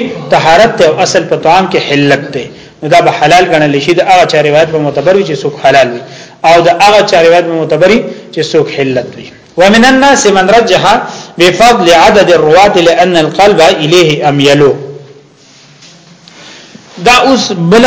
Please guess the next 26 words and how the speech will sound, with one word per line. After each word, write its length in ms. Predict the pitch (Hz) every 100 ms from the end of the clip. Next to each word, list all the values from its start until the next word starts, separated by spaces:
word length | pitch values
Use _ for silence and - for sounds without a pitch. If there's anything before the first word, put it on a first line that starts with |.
| 240
خبره 200 | 196 190
ذکر 300 | 175 175 160 151
کړي 140 | 190 220 - - - - - - - - - -
چې 80 | 180
داسې 200 | 247 269
مسائلو 560 | 254 226 220 233 247 247
کې 120 | 233 226
چې 60 | 190 185
اختلافي 460 | - 185 180 180 233
مسائل 440 | 233 185 175 170
وي 120 | 196 226
او 80 | 160
خبرین 460 | 170 165 185 208 190
پکې 220 | 156 180
مختلف 440 | 160 - 170 202 196
شي، 80 |
مثبت، 400 | 175 151 156 185
نافي 300 | 185 156 147
وغیرہ، 400 | 185 151 143 165 202 - - - -
نو 120 | 151 156 -
آیا 460 | 208 233 202 175 190 202 -
په 80 | 151 143
دې 140 | 180 226 -
کې 100 | 180 180
په 60 | 175
عدد 300 | 160 180